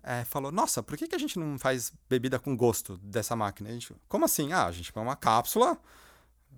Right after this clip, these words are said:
que sai a água, passa lá e sai o suco de abacaxi." A gente falou, "Mas dá?"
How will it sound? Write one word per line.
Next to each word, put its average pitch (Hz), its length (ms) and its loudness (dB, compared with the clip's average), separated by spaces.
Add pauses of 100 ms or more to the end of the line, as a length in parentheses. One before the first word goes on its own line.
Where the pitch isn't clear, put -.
(100)
que 127 100 -4
sai 135 220 8
a 139 80 10
água, 165 300 8
passa 151 280 6
lá 151 180 8
e 170 40 2
sai 330 180 2
o - 40 0
suco 180 300 2
de 110 220 -4
abacaxi." 101 640 0
A - 340 -20
gente - 80 -16
falou, 113 180 0
"Mas 98 520 -2
dá?" 104 400 4